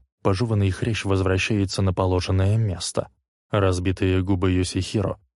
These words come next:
растягиваются в предвкушающей улыбке, после чего здоровяк подносит ладони к собственным ушам. «Блядь, только не говори мне...» «Замри!» с отчаянием выкрикиваю команду —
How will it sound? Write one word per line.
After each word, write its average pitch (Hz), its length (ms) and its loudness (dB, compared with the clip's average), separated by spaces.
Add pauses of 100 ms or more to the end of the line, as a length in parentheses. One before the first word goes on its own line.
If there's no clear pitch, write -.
(100)
растягиваются 98 840 0
в - 120 -6
предвкушающей 95 920 -2
улыбке, 101 640 -4 (320)
после 90 340 -2
чего 95 320 -2
здоровяк 90 520 -2
подносит 92 500 -2
ладони 92 380 0
к 90 80 -4
собственным 95 680 0
ушам. - 460 -2 (440)
«Блядь, 98 760 2
только 120 340 2
не 113 160 4
говори 117 360 4
мне...» 107 360 2 (400)
«Замри!» 165 720 4 (320)
с - 160 -6
отчаянием 95 760 2
выкрикиваю 95 720 0
команду — 98 640 0